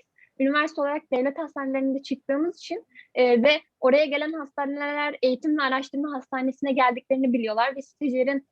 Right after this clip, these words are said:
onlara uygulama yapması, yapmak zorunda olduğunu da biliyorlar. Bunu kabul ederek geliyorlar. E, bu yüzden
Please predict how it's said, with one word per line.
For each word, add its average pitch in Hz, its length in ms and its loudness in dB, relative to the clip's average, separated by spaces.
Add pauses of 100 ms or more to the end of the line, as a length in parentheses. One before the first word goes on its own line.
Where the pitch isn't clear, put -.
(140)
onlara 262 300 -2
uygulama 262 420 2
yapması, 269 640 -6
yapmak 262 380 0
zorunda 262 300 2
olduğunu 247 340 2
da 240 100 -2
biliyorlar. 202 440 -6
Bunu 240 120 -6
kabul 247 280 -4
ederek 240 380 0
geliyorlar. 202 460 -4 (420)
E, 247 260 2
bu 311 100 4
yüzden 330 360 0